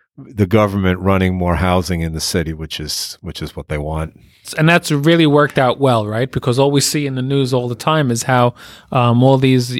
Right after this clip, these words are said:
Speaker 2: apartments and buildings that are managed by nature are in terrible condition. And just in furtherance of what Jim said, just yesterday I saw a proposed bill, uh, Joanne, you may have saw it as well, where they said not only does the city get right of first refusal, but the proposed bill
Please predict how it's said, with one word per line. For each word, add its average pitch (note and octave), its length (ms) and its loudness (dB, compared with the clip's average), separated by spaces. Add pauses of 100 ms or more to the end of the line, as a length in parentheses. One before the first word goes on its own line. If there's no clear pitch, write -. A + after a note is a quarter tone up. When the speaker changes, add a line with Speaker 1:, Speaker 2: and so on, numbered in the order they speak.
(120)
Speaker 2:
apartments C3 640 2
and A#2+ 120 0
buildings B2+ 500 2
that A#2 220 0
are A2 80 0
managed B2 400 0
by A#2 140 2
nature A#2+ 580 0 (120)
are B2+ 200 -2
in B2 120 2
terrible D#3 480 2
condition. A#2 540 -6 (260)
And C3+ 180 -4
just C#3+ 220 0
in D3 100 2
furtherance D3+ 540 2
of C3+ 80 0
what B2+ 160 2
Jim D#3+ 240 2
said, A#2 280 2
just C#3 260 0
yesterday C#3 480 0
I A2+ 60 -2
saw A#2+ 300 0
a A2+ 60 2
proposed A#2+ 540 -2
bill, A#2+ 340 2 (300)
uh, B2+ 120 -4
Joanne, B2+ 340 0
you B2+ 80 0
may B2+ 80 0
have B2 120 -2
saw C3 180 0
it B2 100 0
as A#2 140 -6
well, C3+ 380 2 (220)
where C#3 120 4
they C3 120 2
said C#3+ 240 2
not D3+ 280 2
only D#3+ 260 4
does B2+ 220 0
the A#2+ 80 -2
city E3 420 0
get C3 280 0
right C#3+ 240 2
of B2+ 80 0
first - 280 -4
refusal, D3 400 0
but B2+ 160 -4
the C3 100 -6
proposed C#3 580 0
bill D3 440 4